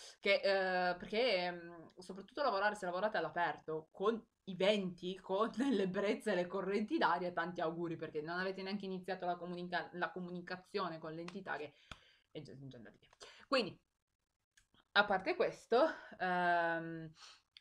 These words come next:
l'unica cosa appunto è la, eh, velocità. Per il resto sono spiriti razionali, logici, mi raccomando, un po' anche manipolatori e, e ci godono anche ad essere manipolatori, fate attenzione.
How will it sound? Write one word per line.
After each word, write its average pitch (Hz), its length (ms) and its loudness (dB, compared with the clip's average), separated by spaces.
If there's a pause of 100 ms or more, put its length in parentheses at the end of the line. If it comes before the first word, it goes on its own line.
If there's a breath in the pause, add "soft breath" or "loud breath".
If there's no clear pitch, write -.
l'unica 240 320 0
cosa 233 180 4
appunto 185 380 -4
è 175 200 6
la, 170 240 0
eh, 165 240 -4
velocità. 180 500 -4
Per 226 140 0
il 330 100 0
resto 226 300 2
sono 180 380 -4
spiriti 196 680 -6 (300)
razionali, 175 600 -4
logici, 180 500 -4
mi 190 80 -6
raccomando, 165 640 -2
un 190 120 -8
po' 254 100 0
anche 214 240 2
manipolatori 151 920 -6 (100)
e, - 440 -10
e 180 100 -4
ci 220 120 -2
godono 247 360 10
anche 190 320 8
ad 180 100 2
essere 175 280 -2
manipolatori, 156 800 -8
fate 160 220 -14
attenzione. 180 420 -12